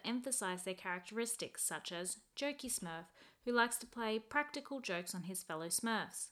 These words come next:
Smurfette was the first female Smurf to be introduced to the series. Have you by any chance heard of the Smurfette principle?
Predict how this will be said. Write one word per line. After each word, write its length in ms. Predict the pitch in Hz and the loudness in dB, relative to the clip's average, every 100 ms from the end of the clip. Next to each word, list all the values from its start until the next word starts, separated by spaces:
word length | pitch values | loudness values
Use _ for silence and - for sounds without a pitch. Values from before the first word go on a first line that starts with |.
| - _ - - - - | -10 _ -20 -20 -10 2
Smurfette 720 | - 226 247 247 190 175 - | 4 6 4 2 0 -2 -4
was 160 | 190 | -4
the 120 | - 190 | -2 -4
first 480 | - 214 262 - | 0 2 2 0
female 380 | - 208 208 208 | 0 0 2 2
Smurf 420 | 208 - 170 165 - | 2 -2 -4 -6 -8
to 100 | - | -6
be 80 | |
introduced 640 | - 180 180 180 170 180 - | -2 -2 -4 -4 -4 -2 -4
to 80 | 175 | -2
the 60 | |
series. 640 | - 220 220 165 98 - - _ _ _ - - - | 0 2 2 2 -2 -8 -14 _ _ _ -20 -20 -4
Have 100 | 277 277 | 0 4
you 100 | 269 | 6
by 160 | 285 | 6
any 180 | 285 302 | 6 6
chance 460 | 294 220 185 185 - | 2 2 2 2 0
heard 200 | 202 196 | 0 0
of 160 | 190 | -2
the 60 | 208 | -2
Smurfette 580 | - 202 170 170 202 - | 0 0 -4 -6 -10 -8
principle? 540 | 214 202 185 - - | -6 -4 -6 -8 -12